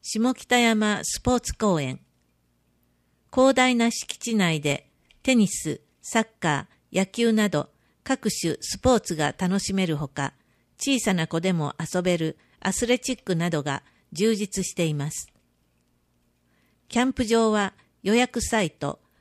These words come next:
ナップの西日本予約件数部門で二年連続一位を獲得しています。オートキャンプ場のほか、ロッジやコテージもあります。電話、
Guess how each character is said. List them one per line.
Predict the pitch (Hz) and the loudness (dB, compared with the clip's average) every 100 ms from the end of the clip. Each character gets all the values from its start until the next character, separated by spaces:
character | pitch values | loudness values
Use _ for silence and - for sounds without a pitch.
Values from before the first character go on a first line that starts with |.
| _ - | _ -6
ナ | 202 233 | -2 -2
ッ | - - | -4 -6
プ | |
の | 156 143 - _ - | -4 -4 -8 _ -4
西 | 196 254 254 | -2 0 2
日 | 247 | 2
本 | 240 190 147 | 2 0 2
予 | 180 | 0
約 | 220 220 220 | 0 -2 -4
件 | 233 220 208 | 0 0 0
数 | 208 208 | 0 0
部 | 196 196 | 2 0
門 | 165 147 | 0 -2
で | 143 147 - _ _ - | -4 -4 -6 _ _ -2
二 | 240 | 2
年 | 240 180 151 - | 2 2 0 -2
連 | 180 202 202 | 0 0 0
続 | 190 - 180 - | -4 -2 -4 -4
一 | 190 254 214 | -6 0 2
位 | 156 | 2
を | 147 - | -2 -4
獲 | 175 175 | -8 -6
得 | 180 - 160 | -6 -6 -6
し | - | -4
て | 156 | -4
い | 147 | -4
ま | 143 | -6
す。 | - - _ _ _ _ _ _ _ _ _ _ 220 | -10 -14 _ _ _ _ _ _ _ _ _ _ 0
オ | 247 | 0
ー | |
ト | 254 233 | 0 -2
キ | 233 | 0
ャ | 226 | 0
ン | |
プ | 214 208 | -2 -2
場 | 208 202 | 0 0
の | 190 | 0
ほ | 180 175 | -2 -4
か、 | 175 170 _ _ _ - | -6 -6 _ _ _ -2
ロ | 233 | -2
ッ | 240 | -2
ジ | - 165 | -4 -2
や | 135 - _ | -2 -4 _
コ | 254 | -2
テ | 254 208 | 2 0
ー | |
ジ | 147 147 | 0 -6
も | 135 | -6
あ | 135 | -6
り | 131 | -6
ま | 131 143 | -8 -8
す。 | - _ _ _ _ _ _ _ _ _ _ _ _ _ _ _ _ _ _ _ _ _ _ - | -12 _ _ _ _ _ _ _ _ _ _ _ _ _ _ _ _ _ _ _ _ _ _ -6
電 | 214 214 196 | 0 2 2
話、 | 180 | -2